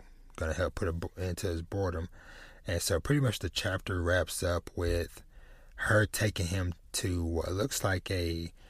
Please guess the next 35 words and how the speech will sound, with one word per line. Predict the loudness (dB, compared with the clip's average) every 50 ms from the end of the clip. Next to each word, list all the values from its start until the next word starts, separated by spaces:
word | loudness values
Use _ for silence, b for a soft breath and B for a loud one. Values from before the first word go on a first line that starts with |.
| B B B B B -8
dojo | -2 2 2 4 4 4 2 2 2 2 2 2 2 2 0 2
or | 2 2 2 2 2
a | 0 0
school | 0 0 0 0 2 2 2 2 2 2 2 0 0 -2 -4 -10 -20 -20 -20 -20 -20 -20 -20 -20 -20 b b b b b b b b b b b b b b b -10
where | -4 0 2 2 2 2 2 2
there's | 0 0 0 0 0 0 -2
lots | -2 -2 0 0 0 -2
of | -2 0
young | 0 2 2 2 0 0
martial | 2 0 0 0 0 -2 2
artists. | 2 2 2 2 0 -2 -4 -8 B B B B B B
So | -4 -2 0 2 4
I | 6 6
am | 6 6 4 4
very | 2 4 4 4
excited | 2 2 2 2 2 2 2 0
for | 0 -2 -2 -2
next | -2 0 -2 -2 -2 -2 -2
chapter | -2 0 0 0 0 -2 -2
to | -2 0
see, | 0 2 2 0 0 0
like, | -2 -2 -4 -6 -8 -16 -18 B B B B B B B B B -8
where | -2 2 2 4 4 4
this | 2 2 2 0 2
goes, | 2 2 4 4 4 2 2 2 2 2
how | 0 0
this | 0 0 -2 -2
is | -4
gonna | -4 -4 -4 -6
play | -6 -4 -2 -2 0 2 2
out, | 2 2 2 0 0
because | -2 -6 -4 -2 -2 0 0 0 -2 -4 -10 B B B B B B B B B B -20 -20 -20 -20 -20 -20 -20 -16 -6 0
it, | 2 2 2 2
it's | 2 2 2 2
not | 4 4 6 6 4